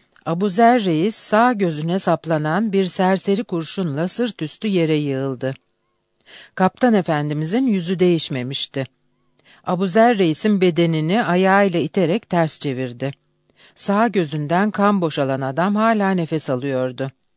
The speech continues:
Efendimiz Nuh Usta'ya bağırdı. "Alın götürün şu adamı gözümün önünden. Hasta koğuşuna, hekimin yanına taşıyın. En fazla üç beş saat yaşar."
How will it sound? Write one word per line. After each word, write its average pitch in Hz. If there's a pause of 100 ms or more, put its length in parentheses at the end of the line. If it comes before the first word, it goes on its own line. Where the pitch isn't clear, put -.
(440)
Efendimiz 190
Nuh 202
Usta'ya 160
bağırdı. 143 (880)
"Alın 226
götürün 226
şu 190
adamı 160
gözümün 151
önünden. 143 (480)
Hasta 196
koğuşuna, 170
hekimin 208
yanına 185
taşıyın. 135 (540)
En 185
fazla 160
üç 180
beş 175
saat 139
yaşar." 131